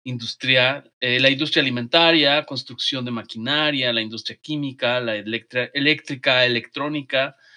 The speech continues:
maderera, papelera y anexas. Y bueno, vamos a platicar, eh,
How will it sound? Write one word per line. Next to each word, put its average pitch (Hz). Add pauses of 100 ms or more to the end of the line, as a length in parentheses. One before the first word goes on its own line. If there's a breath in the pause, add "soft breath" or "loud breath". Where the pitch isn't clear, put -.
(440 loud breath)
maderera, 127
papelera 156 (160)
y 107
anexas. 107 (460)
Y 254
bueno, 202 (220)
vamos 247
a 240
platicar, 180 (720 soft breath)
eh, 135